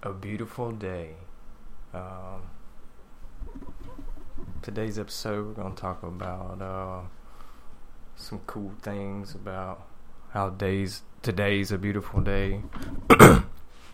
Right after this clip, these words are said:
Actually, every day's a beautiful day. I'm just gonna point out, uh, a couple of great things, kinda like the first episode.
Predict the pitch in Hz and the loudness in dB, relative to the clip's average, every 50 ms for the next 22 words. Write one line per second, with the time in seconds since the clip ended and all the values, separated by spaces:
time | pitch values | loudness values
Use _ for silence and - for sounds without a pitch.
0 | - - - - - 107 98 - - - 92 101 98 101 110 107 104 98 92 95 | -14 -14 -4 0 2 2 2 2 2 2 2 4 6 8 8 8 8 6 4 2
1 | 92 92 92 - 98 95 101 95 98 - - 98 98 101 101 101 98 107 110 - | 2 0 0 -2 -4 -4 -4 -4 -6 -6 -6 -6 -4 -2 0 0 0 0 -2 -6
2 | - - - - - - - - - - - - - - - 110 104 - - 101 | -10 -14 -16 -14 -14 -14 -14 -14 -12 -12 -10 -10 -8 -6 -6 -4 -4 -2 -2 -2
3 | 98 95 95 - - 107 101 98 101 98 95 98 95 95 92 98 95 92 92 92 | -2 -2 -2 -2 0 0 0 0 0 0 0 0 -2 -2 -4 -4 -4 -4 -4 -4
4 | 92 90 90 - - - - - - - - - - - - - - - - - | -4 -6 -8 -8 -10 -10 -12 -12 -12 -12 -10 -10 -10 -10 -10 -12 -12 -14 -14 -16
5 | - - - - - - - - - 113 - 92 87 - 104 98 87 - - - | -18 -18 -16 -16 -16 -14 -4 -2 -2 0 0 -2 0 4 4 4 4 4 0 -2
6 | 107 101 98 98 101 104 104 - 110 104 98 98 95 92 - - - - - - | 0 0 2 2 0 -2 -2 -2 0 0 2 0 0 0 -2 -6 -8 -6 -4 -4
7 | 98 95 - - 104 98 98 - 90 - - 104 98 98 101 104 110 117 | -4 -4 -4 -4 -4 -4 -4 -4 -6 -4 -4 -2 -2 -2 -2 -2 -4 -6